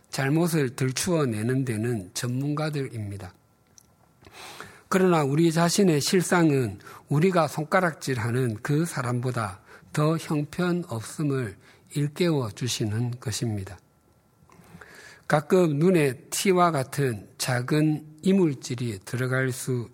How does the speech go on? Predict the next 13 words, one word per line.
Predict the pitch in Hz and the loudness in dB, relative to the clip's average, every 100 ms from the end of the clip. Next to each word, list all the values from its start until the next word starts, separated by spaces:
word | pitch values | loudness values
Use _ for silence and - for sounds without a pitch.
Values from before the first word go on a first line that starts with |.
| - | -10
있습니다. | 110 131 113 110 92 - _ _ _ - - | -6 -4 -4 -4 -8 -14 _ _ _ -20 -10
그러면 | - 165 170 143 135 107 101 | 0 2 4 4 2 -2 -4
그 | 143 147 147 - - | -2 -2 -4 -18 -12
티가 | - 165 156 135 113 - - - - - | -4 0 2 0 -2 -10 -20 -20 -8 0
눈에 | 185 165 131 | 2 4 2
그대로 | - 139 156 165 143 | 0 -2 2 0 0
있는 | 123 147 165 | -2 -2 -2
것도 | 131 110 - 120 101 - | -4 -8 -8 -6 -6 -10
불편하고 | - 143 - 156 123 104 117 120 113 | -8 -6 -4 -2 -2 -4 -6 -6 -8
고통스럽지만 | - 143 - 143 127 120 113 - 110 95 92 _ - - - - - - | -10 -8 -4 -4 -4 -6 -6 -6 -8 -8 -14 _ -20 -20 -20 -20 -20 -8
티와 | - 185 175 | 0 4 4
같은 | 156 131 147 135 147 | 2 -2 -2 -2 2
이물질을 | 196 175 131 - 120 120 110 | 2 2 0 -4 -4 -2 -4